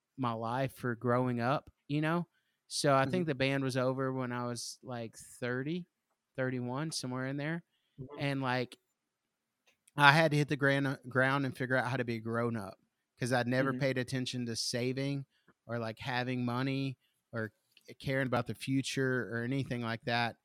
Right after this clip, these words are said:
Speaker 1: So, like, I just started working and head down, work, work, work, work.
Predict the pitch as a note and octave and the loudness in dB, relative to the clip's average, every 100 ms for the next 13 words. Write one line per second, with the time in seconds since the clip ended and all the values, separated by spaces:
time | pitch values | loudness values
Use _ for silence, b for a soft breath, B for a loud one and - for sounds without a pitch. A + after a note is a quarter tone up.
0 | _ _ _ - - C3 B2 A#2 A2+ - | _ _ _ -6 0 2 2 0 -2 0
1 | B2+ B2+ - C#3+ C3 A#2 A2+ A#2 - A#2 | 0 0 0 2 2 2 2 0 0 -4
2 | A2+ - A#2 G2+ B2+ B2 A#2 A#2 A#2 A2+ | -4 -6 -6 -4 -2 -2 -2 -2 -2 -2
3 | A2+ G#2+ _ _ _ B2 B2+ C3 C3 B2+ | -4 -8 _ _ _ 2 2 2 0 -2
4 | - B2+ B2 B2+ B2 B2 | 0 -2 0 0 0 -2